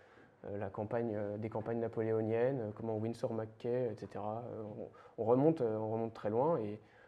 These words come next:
on, on a au fil des numéros tout un, toute une histoire de la bande dessinée, euh, qui est proposée aux téléspectateurs. Donc on a une, une volonté, euh, euh, bon, là, là, une légitimation, euh,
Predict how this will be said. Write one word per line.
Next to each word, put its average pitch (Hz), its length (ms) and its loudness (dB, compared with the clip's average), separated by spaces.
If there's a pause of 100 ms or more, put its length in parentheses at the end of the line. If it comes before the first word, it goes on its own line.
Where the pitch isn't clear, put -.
(100)
on, 107 320 -4 (500)
on 120 160 2
a 139 140 8
au 131 60 6
fil 143 180 -2
des 131 80 2
numéros 123 420 4
tout 143 300 -8
un, 107 320 -2 (340)
toute 139 200 -4
une 120 120 4
histoire 156 340 6
de 139 60 6
la 117 80 6
bande 120 180 2
dessinée, 120 520 2
euh, 107 80 0 (420)
qui - 80 -6
est 117 40 -4
proposée 131 360 2
aux 139 80 4
téléspectateurs. 120 640 -2 (120)
Donc 107 160 -10
on 113 60 -4
a 113 140 2 (640)
une, 120 240 0
une 127 100 0
volonté, 143 480 8
euh, 110 380 2 (500)
euh, 107 240 2
bon, 113 160 2
là, 113 220 2
là, 117 100 4
une 107 160 2
légitimation, 120 840 -2
euh, - 20 -2